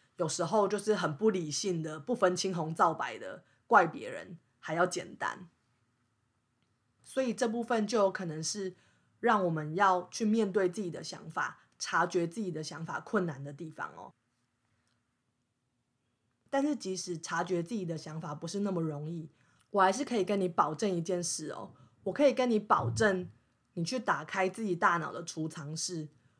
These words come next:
整理那些堆叠的乱七八糟的各种想法，绝对是值得的。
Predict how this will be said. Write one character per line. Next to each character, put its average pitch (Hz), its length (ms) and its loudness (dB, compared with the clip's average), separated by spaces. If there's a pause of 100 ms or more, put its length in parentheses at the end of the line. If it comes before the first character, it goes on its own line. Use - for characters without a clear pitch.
(120)
整 190 240 4
理 190 140 6
那 190 100 4
些 202 120 2
堆 190 280 6
叠 175 200 0
的 156 120 -4
乱 185 240 4
七 180 120 -6
八 165 220 0
糟 160 160 -2
的 160 100 -2
各 180 200 4
种 165 200 -8
想 170 240 -12
法， - 320 -8
绝 175 200 0
对 196 200 4
是 202 160 -2
值 156 360 -6
得 123 280 -4
的。 95 280 -10